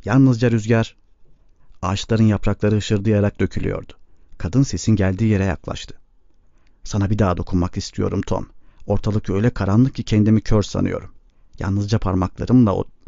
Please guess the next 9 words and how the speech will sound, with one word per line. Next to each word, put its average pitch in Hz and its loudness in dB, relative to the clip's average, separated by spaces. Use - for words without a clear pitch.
yalnızca 135 4
parmaklarımla 110 4
bile - 0
olsa 123 -2
yine 120 2
de 117 2
seni 104 0
anımsamak 101 0
istiyorum. - -14